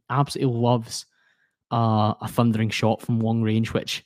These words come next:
ticks a lot of boxes that Rangers probably benefit from in midfield in terms of searching passes and thundering goals. Now, the third signing I'm gonna make is a little bit of a cheat, and it is I'm gonna re-sign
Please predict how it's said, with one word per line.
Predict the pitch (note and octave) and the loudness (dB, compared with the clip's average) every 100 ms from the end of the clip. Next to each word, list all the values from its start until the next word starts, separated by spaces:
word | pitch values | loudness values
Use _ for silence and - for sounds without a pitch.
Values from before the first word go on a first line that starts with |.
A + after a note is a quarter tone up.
| - | -6
ticks | - - | -4 0
a | |
lot | B2 G#2+ | 0 2
of | |
boxes | A#2 G#2 - A2 | 0 -2 -2 -2
that | G#2+ | 0
Rangers | A2+ A2+ A2+ | 0 0 -2
probably | - A#2+ A#2 | -2 0 2
benefit | A2 A#2+ B2 B2+ - | 2 0 0 -2 -2
from | - A2 A#2 - | -2 0 0 0
in | A2 G#2+ | 0 0
midfield | - A2 A2 - A#2 | 0 -2 -2 -2 -4
in | G#2+ | -4
terms | - A2 A2+ | -2 -2 -2
of | A2+ - - - - | -6 -10 -20 -20 -20
searching | - B2 A2+ - A2+ | -2 0 0 -4 -4
passes | G#2+ G#2 G#2+ G#2+ - | -4 -2 -4 -4 -4
and | G#2+ G#2+ G#2+ - | -4 -2 -4 0
thundering | A#2 A2 G#2+ A2 | 2 2 2 0
goals. | A2 A2+ A#2 - - _ _ _ _ _ _ _ _ - | 0 -2 -4 -8 -16 _ _ _ _ _ _ _ _ -2
Now, | A#2+ - | -2 -2
the | A#2 | -2
third | C#3+ D3 | 2 2
signing | - E3 | 4 2
I'm | D3+ | 4
gonna | C#3 A#2+ | 2 0
make | A2+ - - - | 0 -4 -10 -8
is | G#2+ | -4
a | |
little | A2 G#2+ | -4 -2
bit | D#2 | -4
of | |
a | A2 | -4
cheat, | - A#2 A#2 _ _ _ _ _ _ _ - | 0 0 -2 _ _ _ _ _ _ _ -16
and | - C3+ D3 D3 - - | -2 0 0 -4 -6 -4
it | C3 - - | -4 -4 -2
is | A#2 A2 G#2+ - - - - | 0 0 -2 -10 -20 -12 -2
I'm | A#2 A#2+ | 0 2
gonna | A#2 | 2
re-sign | A2 B2 D3 - A2 A2+ | 4 4 4 2 -2 -4